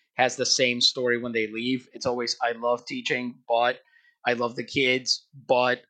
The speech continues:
I love being in the classroom, but, and, like,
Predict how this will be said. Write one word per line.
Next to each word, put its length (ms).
I 80
love 220
being 140
in 80
the 60
classroom, 680
but, 340
and, 400
like, 320